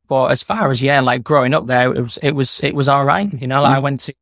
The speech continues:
Speaker 1: went to school there, went to college there, actually. And, uh, yeah, it wasn't,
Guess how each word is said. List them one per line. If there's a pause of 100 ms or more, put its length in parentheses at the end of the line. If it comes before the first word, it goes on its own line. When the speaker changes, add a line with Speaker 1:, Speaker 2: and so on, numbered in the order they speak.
(120)
Speaker 1:
went
to
school
there,
went
to
college
there,
actually.
And, (500)
uh,
yeah,
it
wasn't,